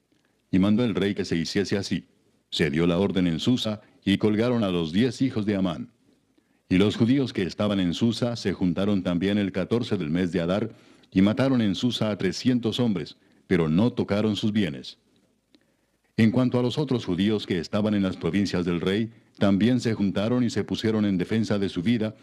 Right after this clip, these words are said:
y descansaron de sus enemigos, y mataron de sus contrarios a setenta y cinco mil, pero no tocaron sus bienes. Esto fue en el día trece del mes de Adar, y reposaron en el día catorce del mismo,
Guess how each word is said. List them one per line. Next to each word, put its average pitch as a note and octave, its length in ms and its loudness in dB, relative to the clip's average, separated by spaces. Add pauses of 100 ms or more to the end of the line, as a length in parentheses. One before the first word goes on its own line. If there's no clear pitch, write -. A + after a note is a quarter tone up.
(300)
y F2+ 120 0
descansaron F#2 640 2
de G2+ 80 0
sus - 200 -4
enemigos, A#2 560 0 (300)
y G2 100 4
mataron A#2+ 400 2
de A2 80 0
sus G#2+ 200 -2
contrarios A2 640 0
a G2 80 -2
setenta F#2 500 -2
y G2 60 0
cinco F#2+ 320 0
mil, G#2+ 260 0 (380)
pero E2 240 2
no A2 180 2
tocaron A2 420 0
sus G#2+ 220 -2
bienes. E2 460 -2 (840)
Esto F2 300 0
fue A2 180 0
en A2 80 2
el G2 120 0
día G2+ 260 0
trece A#2 300 0
del F#2+ 160 -2
mes F#2 180 0
de F#2 120 0
Adar, G#2+ 320 -2 (360)
y F#2+ 120 2
reposaron A#2 680 0
en A2+ 100 2
el F#2 100 0
día G#2+ 220 0
catorce A2 400 -2
del F#2 140 0
mismo, G#2 420 0